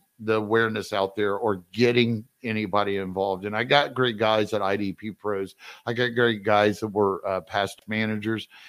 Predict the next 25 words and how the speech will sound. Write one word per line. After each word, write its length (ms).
and 280
they've 320
been 180
great 280
about 320
it. 240
And 180
the 280
couple 260
people 320
that's, 260
um, 440
uh, 180
joined 420
has 100
been 200
great 260
about 240
it. 180
And 120
I'm 100
hoping 380
to 80
fill 400
with, 220